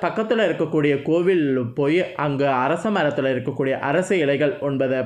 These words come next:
பறித்து எடுத்துக்கொள்ளுங்க. இந்த அரச இலைகளை பறிக்கும் பொழுது முழுக்க, முழுக்க, முழுக்க தூய்மையாக நீங்க இருக்க வேண்டும். அதாவது சுத்தபத்தமாக குளிச்சு ரொம்ப தூய்மையாக இருக்க வேண்டும். விநாயக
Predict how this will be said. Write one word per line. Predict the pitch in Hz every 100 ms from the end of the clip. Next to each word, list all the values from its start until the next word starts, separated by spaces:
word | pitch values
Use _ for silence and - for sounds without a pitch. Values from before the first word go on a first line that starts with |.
| 143
பறித்து | 139 156 - -
எடுத்துக்கொள்ளுங்க. | 131 120 139 135 135 135 143 135 - - - 156
இந்த | 143 - 135
அரச | 156 156 170
இலைகளை | 151 139 139 135 131
பறிக்கும் | 139 151 156
பொழுது | 139 139 175 151 - - -
முழுக்க, | 135 156 170 196
முழுக்க, | 160 156 156 170
முழுக்க | 143 151 151 190 - - - -
தூய்மையாக | 151 180 202 196 190 185 196
நீங்க | 156 139 127
இருக்க | 127 127 139
வேண்டும். | 135 131 135 -
அதாவது | 135 139 135 156 151
சுத்தபத்தமாக | 123 160 151 151 139 139 143 160
குளிச்சு | 156 139 - 175 165 - - -
ரொம்ப | 160 175 185 160 139 120
தூய்மையாக | 165 180 190 180 143 143 147 127
இருக்க | 123 131 131
வேண்டும். | 135 131 139 131 - - -
விநாயக | 170 214 240 240